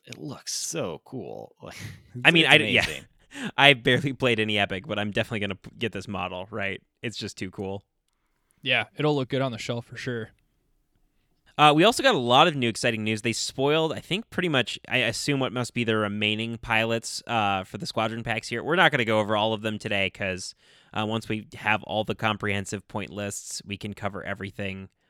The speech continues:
Speaker 2: Um, 'cause those, re-, I mean, the squadron packs are coming out in just a few days here. Um,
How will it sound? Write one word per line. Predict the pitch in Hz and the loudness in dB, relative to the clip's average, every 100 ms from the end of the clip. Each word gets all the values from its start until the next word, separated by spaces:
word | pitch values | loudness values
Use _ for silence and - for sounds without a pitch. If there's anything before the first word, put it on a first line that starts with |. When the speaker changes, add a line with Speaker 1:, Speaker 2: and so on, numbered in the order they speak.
| - | -10
Speaker 2:
Um, | 95 92 | -8 -6
'cause | 113 | -2
those, | 131 113 | 0 0
re-, | 117 | -2
I | 113 | 0
mean, | 113 107 | 0 0
the | |
squadron | - 139 123 | 2 2 2
packs | 110 107 - | -2 -6 -6
are | |
coming | 110 107 | -8 -6
out | 101 | -8
in | 104 | -10
just | 101 | -14
a | - | -12
few | 107 | -12
days | 95 104 110 | -8 -8 -8
here. | 92 87 _ _ _ - - _ _ - | -10 -12 _ _ _ -20 -20 _ _ -2
Um, | 131 131 123 113 | 6 6 6 0